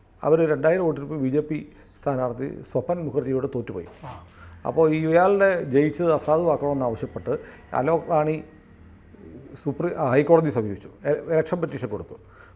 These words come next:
Speaker 1: പക്ഷേ വാദി പ്രതിയായി. ഡോക്യുമെൻ്റൊക്കെ പരിശോധിച്ച് നോക്കുമ്പോൾ ഇവർ ബംഗ്ലാദേശി പൗരയാണ്, സിറ്റിസണാണ്. വ്യാജമായി ബംഗാളിൽ വന്ന് ഒരു അതിർത്തി കടന്ന് വന്ന് മുസ്ലിം, അവിടെ മുസ്ലിമായ ഇവർ അങ്ങനെ അവിടെ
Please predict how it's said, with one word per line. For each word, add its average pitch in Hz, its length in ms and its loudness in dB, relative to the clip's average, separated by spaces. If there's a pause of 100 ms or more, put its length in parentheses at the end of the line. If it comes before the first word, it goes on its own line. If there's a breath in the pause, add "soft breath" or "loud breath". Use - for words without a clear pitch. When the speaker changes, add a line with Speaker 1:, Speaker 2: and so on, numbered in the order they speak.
Speaker 1:
പക്ഷേ 143 180 -2
വാദി 156 300 0
പ്രതിയായി. 135 460 -4 (680)
ഡോക്യുമെൻ്റൊക്കെ 190 500 2
പരിശോധിച്ച് 147 360 -2
നോക്കുമ്പോൾ 131 260 0
ഇവർ 127 180 0
ബംഗ്ലാദേശി 143 760 -2
പൗരയാണ്, 110 400 -4 (100)
സിറ്റിസണാണ്. 107 440 -8 (1500)
വ്യാജമായി 156 800 2 (160)
ബംഗാളിൽ 143 400 0
വന്ന് 131 260 -4 (420 soft breath)
ഒരു 147 180 -8
അതിർത്തി 139 460 -2
കടന്ന് 135 260 -2
വന്ന് 127 240 -6
മുസ്ലിം, 143 500 -10 (360)
അവിടെ 135 280 -4 (480 soft breath)
മുസ്ലിമായ 147 680 -2
ഇവർ 139 300 0 (380 soft breath)
അങ്ങനെ 139 240 -4
അവിടെ 143 180 -2